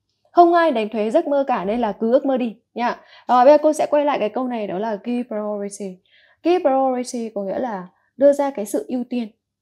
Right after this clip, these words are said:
nha. Đưa ra cái sự ưu tiên thì chúng ta cũng có thể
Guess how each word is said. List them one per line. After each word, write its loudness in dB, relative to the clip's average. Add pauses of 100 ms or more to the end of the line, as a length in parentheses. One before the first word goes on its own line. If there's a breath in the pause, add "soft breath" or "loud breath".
nha. 0 (380 loud breath)
Đưa 6
ra 0
cái -2
sự -4
ưu 0
tiên 2
thì -8
chúng -6
ta -8
cũng -14
có -8
thể -6